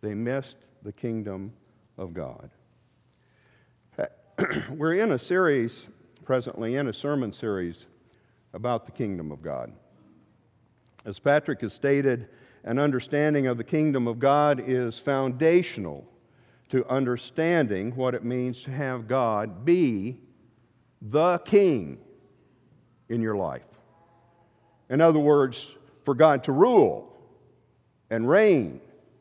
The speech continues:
in your life, for him to be on the throne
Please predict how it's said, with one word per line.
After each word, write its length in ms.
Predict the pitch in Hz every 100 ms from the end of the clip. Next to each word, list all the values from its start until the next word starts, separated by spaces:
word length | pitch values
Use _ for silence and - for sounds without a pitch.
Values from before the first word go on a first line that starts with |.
| _ _ 113
in 120 | 120
your 180 | 117 101
life, 280 | 87 - - _ _ _ _ _ _ _ _ _ _
for 140 | 147
him 220 | 147 185 165
to 140 | 151
be 280 | 147 151 147
on 300 | 147 143 127
the 360 | 135 127 120 117 - _ _ -
throne 580 | 185 202 160 101 76